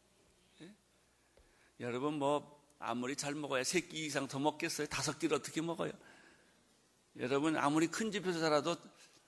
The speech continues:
눕는 데는 침대 하나밖에 없는 거예요. 여러분. 아무리 큰 집에서 이 방에서 잤다, 저 방에서 잤다. 그래봐야 무슨 소-, 소용이 있어. 내가 자는 방은 하나밖에 없는 거고,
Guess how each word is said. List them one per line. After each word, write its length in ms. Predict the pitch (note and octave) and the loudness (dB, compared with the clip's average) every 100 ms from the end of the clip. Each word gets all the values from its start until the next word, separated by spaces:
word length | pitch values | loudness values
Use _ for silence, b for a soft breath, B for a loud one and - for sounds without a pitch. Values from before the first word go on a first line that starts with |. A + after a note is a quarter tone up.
| - | -16
눕는 480 | - D#3 E3 D#3 D3 | 2 6 6 8 8
데는 180 | D3 E3+ | 6 6
침대 320 | - G3+ E3 | 2 2 0
하나밖에 440 | F3 F3 D3+ - | 4 4 4 4
없는 280 | B2+ C#3+ D#3 | 2 4 0
거예요. 240 | F3 D#3+ A#2 | 0 0 -2
여러분. 240 | C3+ - b b b b b b b _ - | -6 -12 b b b b b b b _ -6
아무리 420 | - D3 E3+ F3+ | 2 4 6 4
큰 280 | - - A3+ | 4 0 2
집에서 260 | F3+ D#3 D#3 | 0 0 2
이 120 | E3 | 8
방에서 300 | D#3 D3 C#3 | 8 8 6
잤다, 520 | B2+ B2+ B2 C3 A#2 | 2 4 6 8 8
저 160 | - C#3 | 6 6
방에서 320 | C#3 C#3 B2+ | 4 4 2
잤다. 420 | B2+ - B2+ A#2+ B B B B B B - - - - - _ - _ _ _ _ _ _ _ - | 0 4 4 4 B B B B B B -20 -20 -20 -20 -20 _ -20 _ _ _ _ _ _ _ -8
그래봐야 460 | - F3 E3+ E3+ F#3+ | 6 8 8 6 6
무슨 300 | F3 F3+ F3+ | 2 -2 -4
소-, 180 | - - | -6 -6
소용이 320 | - G3+ F3 | -2 0 0
있어. 140 | F3 | 2
내가 220 | D#3 D3+ E3 | 4 6 6
자는 300 | - C#3+ C#3 | 4 2 2
방은 280 | B2+ B2 D#3+ | 0 0 -2
하나밖에 500 | G3+ G#3+ G#3+ - F3+ | -2 2 2 2 -2
없는 240 | E3+ E3 | 0 -2
거고, 480 | E3 B2+ A2 A#2 | -2 -6 -8 -12